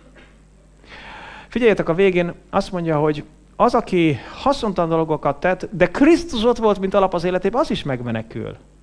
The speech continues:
De úgy fog megmenekülni, mint akit tűzből mentettek ki. Képzeljétek el egy embert, aki mondjuk éjszaka arra ébred, hogy lángokban áll a ház. És nincs másra ideje, csak hogy gyorsan kiszaladjon,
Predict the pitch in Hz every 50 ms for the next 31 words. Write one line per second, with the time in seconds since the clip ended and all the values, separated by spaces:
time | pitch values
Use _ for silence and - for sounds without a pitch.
0 | _ _ _ _ _ _ _ _ _ _ _ _ _ _ - - - - - -
1 | - - 143 156 175 233 254 220 - 165 151 165 175 170 160 156 147 151 147 -
2 | 156 147 147 147 143 143 156 143 - 156 151 - - 170 151 120 131 131 127 127
3 | 123 120 117 - 117 - - - 113 - - - - 113 107 98 - - - -
4 | - - - - - - - - - 208 196 165 170 165 156 160 139 - 139 131
5 | 123 160 180 185 185 175 170 175 175 180 180 - - - - - - - - -
6 | - - - - - - - - 151 151 147 147 147 143 143 135 - 170 165 131
7 | - 143 - 147 147 147 139 131 135 151 147 147 147 131 - 135 143 143 135 131
8 | 123 117 117 113 117 120 123 123 117 113 110 110 113 117 110 104 107 110 - -
9 | - - - - _ _ _ _ _ _ _ _ _ _ _ _ _ _ _ _
10 | _ _ _ _ _ _ _ _ _ _ - - - - - - - - - -
11 | - - 233 254 226 - 214 208 196 - - 165 175 202 202 214 202 196 190 -
12 | 190 185 - 170 160 202 196 170 - 170 147 - 214 185 - 165 151 151 151 147
13 | 170 185 190 190 196 190 175